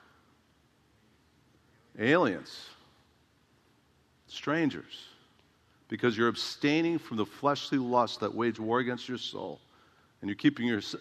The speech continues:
your excellent, your behavior excellent before the people that are watching you, so you can be a witness that bring other people to the point that they glorify our Father in heaven too.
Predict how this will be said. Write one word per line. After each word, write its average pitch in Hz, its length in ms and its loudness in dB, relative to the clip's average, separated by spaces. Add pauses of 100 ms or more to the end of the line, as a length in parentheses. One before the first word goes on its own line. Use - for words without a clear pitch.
(160)
your 117 180 4
excellent, 127 460 0 (280)
your 117 100 2
behavior 120 600 4
excellent 110 680 0 (380)
before 117 300 0
the 113 80 4
people 139 320 2
that 139 80 4
are 135 80 2
watching 110 420 2
you, 85 160 -8 (600)
so 107 120 -4
you 107 80 0
can 101 100 -2
be 104 80 2
a 101 80 4
witness 104 720 -2
that 104 120 -4
bring 104 200 0
other 107 180 4
people 113 380 -2
to 95 80 -8
the 95 60 -4
point 101 400 -4 (320)
that 98 120 -8
they 107 140 2
glorify 101 560 0
our 87 80 0
Father 90 340 -2
in 87 60 -10
heaven 82 300 -8
too. 80 180 -14